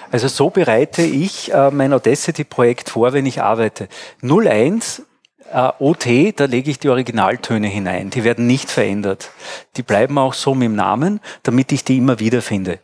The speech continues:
Also O T sind die Originaltöne. Null zwei, da lege ich die Atmos rein. Also alles, was, äh, Geräusche betrifft, ähm, und auch Raumtöne. Äh, normalerweise nimmt man Raumton auf, um für den Schnitt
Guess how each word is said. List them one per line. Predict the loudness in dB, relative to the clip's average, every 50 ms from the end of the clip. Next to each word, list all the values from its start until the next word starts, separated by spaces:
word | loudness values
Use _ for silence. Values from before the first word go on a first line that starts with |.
| _ -6
Also | -4 -2 -2 -2 -2
O | -2 -4
T | 0 0 2 2
sind | 2 2 0 0 2
die | 0
Originaltöne. | 2 2 0 0 -2 -2 -2 0 -2 -2 -4 -4 -2 0 0 2 2 0 0 -2 _ -20 -18 -18 -18 -14 -6 0
Null | 2 2 2 0
zwei, | 0 0 2 2 4 2 2
da | 2 2
lege | 2 2 2 2 0
ich | -2
die | -2 -2 -2
Atmos | -2 -2 -2 -4 -6 -6 -6 -4
rein. | -4 -4 -4 -4 -4
Also | -6 -6 -6 -6 -4
alles, | -2 0 0 2 2 0 0 0
was, | 0 0 0 0 -4 -4
äh, | -2 -2 -2 -2 -2
Geräusche | -2 -2 2 2 2 2 2 0 -2
betrifft, | -2 -4 -4 -4 -2 -2 -2 -2 -2 -4 -10 -12 -14 -16 -16 -16 -16 -16 -16 -18 -14 -6
ähm, | -2 0 0 2 2 2 2 0 0 -4 -6 -8 -14 -18 -16 -16 -16 -12 _
und | -4 -2 0 2 2
auch | 2 2 2 0
Raumtöne. | 0 0 2 2 0 -2 -4 -6 -6 -4 -4 -4 -6 -8 -12 -14 _ _ -18 -16 -14 -14 -14 -16 -16 -8 -2
Äh, | 0 0 0
normalerweise | 2 0 0 2 2 2 2 2 2 2 0 0 0
nimmt | -2 -2 -2 -2 -2
man | -2 -2
Raumton | -2 -2 -2 -2 -2 -4 -6 -6 -2 -2 0 0 2
auf, | 2 2 2 2 0 0 -4 -8 -12 -6
um | -2 0 2 2 2 0 0
für | -2 -2 0
den | 0 0 0
Schnitt | 0 -2 0 2 2 2 2 0 _ -8 -8 -8 -8